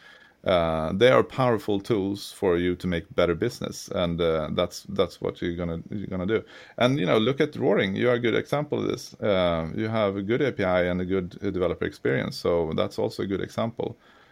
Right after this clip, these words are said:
uh, of, of things you can look at. Um, and there's a lot of, lot of really good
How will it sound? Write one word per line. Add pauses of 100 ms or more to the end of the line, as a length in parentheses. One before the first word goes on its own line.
(160)
uh,
of,
of
things
you
can
look
at. (320)
Um, (540)
and
there's
a
lot
of, (120)
lot
of
really
good